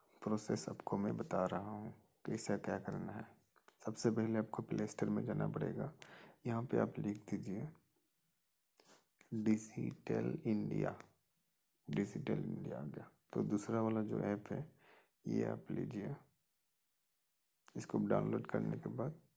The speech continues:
इसको ओपन कीजिए। ओपन करने के बाद इस तरीके से आएगा fast face। तो आपको footer surface में जाना पड़ेगा। तो यहाँ पे बहुत सारा option आ रहा है, register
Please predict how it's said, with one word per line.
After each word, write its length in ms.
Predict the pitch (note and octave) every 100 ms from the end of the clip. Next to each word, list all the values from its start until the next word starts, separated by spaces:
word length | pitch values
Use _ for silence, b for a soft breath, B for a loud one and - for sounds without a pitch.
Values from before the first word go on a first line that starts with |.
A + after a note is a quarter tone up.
| _
इसको 320 | - - - G#2
ओपन 260 | - G#2 G#2+
कीजिए। 380 | - - - A#2 - B B B B B B B - B B B B B B -
ओपन 280 | A#2+ C3 B2+
करने 280 | C3 A#2+ A#2+
के 80 | B2
बाद 260 | B2 A#2+ - - -
इस 220 | A#2 A2+ -
तरीके 340 | A2 A2 A2+
से 140 | - A2+
आएगा 320 | G#2+ F#2+ G#2+ D3+ - _ - _ -
fast 240 | - G#2+ -
face। 280 | - D3+ - _ b b b b b b _ _ -
तो 100 | C#3 G3 - - A#2+
आपको 440 | A2 - - - A#2+
footer 360 | A2+ - A#2
surface 480 | A#2 G#2+ - G#2+ -
में 120 | A2 G#2
जाना 240 | G2 G2
पड़ेगा। 420 | - - F2+ A2 - B B B B B B
तो 120 | - G#3+ A#2+
यहाँ 320 | A2+ G#2 D#3 D#3
पे 140 | G#2 G#2+ - - _ _ _ - - B B B B B B B _ _ _
बहुत 360 | C3 A2+ G#2+ A2
सारा 200 | - A2+
option 320 | G#2 - G#2+
आ 60 | G#2
रहा 120 | G#2+
है, 60 | G2+
register 520 | G2+ G#2 - A2